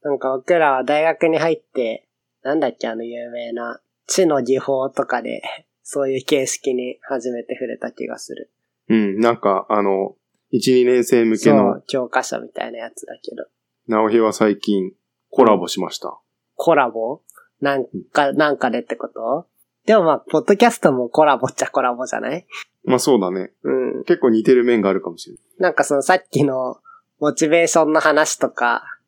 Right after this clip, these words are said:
Speaker 1: それぞれのさ、忙しい時期とかさ。
Speaker 2: うん。
Speaker 1: まあなんか、やる気という意味では、そんなに両方こう、低空飛行的なところもあると思うから、<laughs> 早くやれよという感じにはなってないけど。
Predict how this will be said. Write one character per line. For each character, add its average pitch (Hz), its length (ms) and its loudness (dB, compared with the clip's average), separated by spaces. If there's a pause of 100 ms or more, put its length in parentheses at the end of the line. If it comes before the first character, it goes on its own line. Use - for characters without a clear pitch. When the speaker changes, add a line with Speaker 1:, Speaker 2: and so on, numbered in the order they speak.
(160)
Speaker 1:
そ 156 120 4
れ 160 100 4
ぞ 147 140 2
れ 127 100 0
の 123 120 -6
さ、 131 180 0
忙 131 420 2
し 139 200 2
い 120 40 0
時 120 140 -6
期 - 80 -12
と - 120 -8
か - 140 -12
さ。 - 400 -10 (300)
Speaker 2:
う - 60 0
ん。 131 220 -2
Speaker 1:
ま 139 120 -2
あ - 20 2
な 135 60 0
ん 127 60 -6
か、 123 220 -2 (460)
や 143 160 0
る 190 120 4
気 - 140 -8
と 202 160 4
い 196 180 4
う 202 40 4
意 202 60 6
味 180 100 4
で 135 140 2
は、 120 360 2 (120)
そ 151 200 0
ん 143 80 0
な 151 120 4
に 143 160 2
両 147 240 2
方 143 240 0
こ 135 580 -4
う、 - 20 -20 (360)
低 147 180 2
空 147 220 2
飛 - 160 -6
行 151 340 2 (240)
的 147 240 2
な 143 120 0
と 156 120 -2
こ 156 120 2
ろ 147 100 0
も 131 80 0
あ 139 100 2
る - 100 2
と - 200 2
思 139 220 0
う - 40 -4
か - 160 -6
ら、 123 200 -6 (480)
<laughs> - 420 -20
早 143 240 -2
く 139 120 -2
や 131 140 0
れ 139 100 2
よ 135 140 -2
と - 120 -14 (140)
い 139 100 -2
う 127 40 -6
感 135 200 0
じ 135 100 -2
に 131 80 -2
は 127 60 -4
な 127 100 0
っ 135 100 -10
て 127 140 -4
な 127 100 -8
い 123 100 -8
け - 160 -8
ど。 - 220 -12